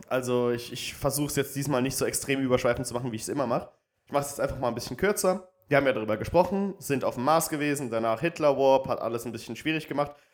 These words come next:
sind aber trotzdem rausgegangen, als der Warp sich ein bisschen, ähm, gelegt hat, äh, um, mit den Forge-Schiffen. Es war aber nur das große Problem. Äh, während dem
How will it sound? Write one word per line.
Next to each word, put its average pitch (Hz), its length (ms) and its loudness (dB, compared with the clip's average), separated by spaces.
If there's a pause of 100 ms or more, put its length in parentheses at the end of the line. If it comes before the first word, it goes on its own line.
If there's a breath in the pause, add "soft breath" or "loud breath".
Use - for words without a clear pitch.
(120)
sind - 160 -4
aber 117 160 2
trotzdem 131 380 -2
rausgegangen, 120 540 2
als 110 160 -4
der 110 120 -2
Warp 117 200 0
sich - 180 -8
ein 117 60 -10
bisschen, 107 460 -8
ähm, 101 340 -6 (600)
gelegt 120 600 -2
hat, 170 460 -6
äh, 113 320 2 (240)
um, 113 320 -4
mit 113 100 -6
den 113 120 -6
Forge-Schiffen. - 960 -2
Es - 140 -8
war 127 100 4
aber 131 180 2
nur 127 120 -4
das 123 140 -10
große 131 240 -6
Problem. 123 400 -4 (480 loud breath)
Äh, 127 240 4
während 131 300 2
dem 117 200 -2